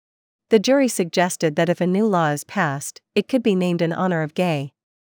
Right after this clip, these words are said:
Perhaps most significantly, the jury recommended that an arm's-length tenant ombudsperson position be created to receive and investigate tenant concerns.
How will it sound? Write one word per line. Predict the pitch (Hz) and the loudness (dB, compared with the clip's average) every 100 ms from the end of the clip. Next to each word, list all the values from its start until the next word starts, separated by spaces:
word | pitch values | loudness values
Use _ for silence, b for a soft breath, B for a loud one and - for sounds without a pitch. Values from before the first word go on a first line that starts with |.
| _ _ _ _ _ _ _ _ _ _ _ | _ _ _ _ _ _ _ _ _ _ _
Perhaps | 247 240 311 - | 0 2 0 2
most | 220 226 - | 0 0 -2
significantly, | 185 190 196 180 175 156 151 147 - - | -4 -2 -2 -2 -4 -4 -6 -8 -8 -2
the | 196 | 0
jury | 247 277 | 2 2
recommended | 208 190 190 180 180 160 147 | 2 0 0 0 0 0 0
that | 170 | 0
an | 175 - | 0 0
arm's-length | 226 247 196 170 - | 0 0 -2 -4 -4
tenant | - 202 180 - | -4 -2 -2 -2
ombudsperson | 180 180 165 - 165 - 165 | -2 0 -2 -2 -4 -4 -6
position | - 160 185 - 151 | -6 -2 -2 -2 -4
be | 151 170 | -4 -6
created | - 196 208 165 | -2 0 0 -2
to | - | -4
receive | 165 160 214 190 170 | -6 -4 -4 -4 -4
and | 170 | -4
investigate | 170 170 196 - 170 160 - | -4 -2 -2 -2 -4 -4 -4
tenant | - 190 - | -4 -4 -6
concerns. | - 165 - 175 147 143 - | -8 -8 -6 -6 -6 -10 -14